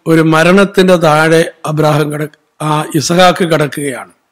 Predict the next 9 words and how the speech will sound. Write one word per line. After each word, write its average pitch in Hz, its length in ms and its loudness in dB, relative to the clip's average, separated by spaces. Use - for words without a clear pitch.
ഈ 202 100 2
ഇസഹാക്ക് 190 800 4
മാനവരാശിയെ 175 760 2
മുഴുവനുമാണ് 165 640 2
പ്രതിനിധാനം 151 600 0
ചെയ്യുന്നത്. 131 500 -12
എല്ലാ 160 340 4
മനുഷ്യരും 160 520 0
പാപികളാണ്. 151 640 -2